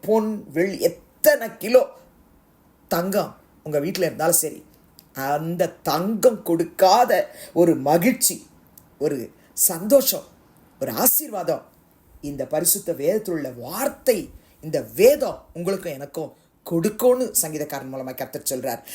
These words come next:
நூற்றி பத்தொன்பதாம் சங்கீதம் தொண்ணூத்தி ஆறுல இருந்து நூறு வரை உள்ள வசனத்தை கொஞ்சம்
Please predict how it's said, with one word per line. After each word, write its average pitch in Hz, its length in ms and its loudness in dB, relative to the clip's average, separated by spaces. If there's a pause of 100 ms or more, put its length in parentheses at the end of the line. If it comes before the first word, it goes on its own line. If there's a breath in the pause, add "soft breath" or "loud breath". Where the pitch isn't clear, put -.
(100)
நூற்றி 180 320 -2
பத்தொன்பதாம் 196 600 0
சங்கீதம் 180 680 2 (720)
தொண்ணூத்தி 202 400 2 (160)
ஆறுல 226 320 0
இருந்து 170 400 0 (260 loud breath)
நூறு 240 360 0
வரை 165 280 0
உள்ள 165 320 -2 (200)
வசனத்தை 220 520 -4
கொஞ்சம் 143 400 -8